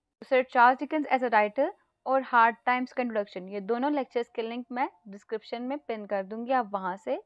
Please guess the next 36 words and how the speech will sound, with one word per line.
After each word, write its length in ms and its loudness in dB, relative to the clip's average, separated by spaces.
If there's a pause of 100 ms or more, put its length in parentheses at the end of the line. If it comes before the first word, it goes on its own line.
(120)
इन 220 -12
लिंक्स 200 -12
को, 280 -4
इन 160 -10
लेक्चर्स 300 -10
को 120 -16
अप्रोच 280 -10
कर 120 -14
सकते 360 -20
हैं। 140 -20 (840)
Anyhow, 440 -2
टाइम 220 0
को 120 -6
वेस्ट 300 -2
किए 100 -4
बगैर 300 0
जो 160 -4
हमारा 300 0
आज 360 0
का 120 -8
लेक्चर 240 -6
है, 60 -2
which 180 -8
is 100 -10
critical 500 -6
summary, 380 -6 (360)
लेक्चर 400 -2
नंबर 160 -2
टू 220 -6
है 120 -2
हार्ड 260 -4
टाइम्स 260 -8
का, 240 -2 (240)
करते 300 -10
हैं 120 -8
शुरू। 420 -14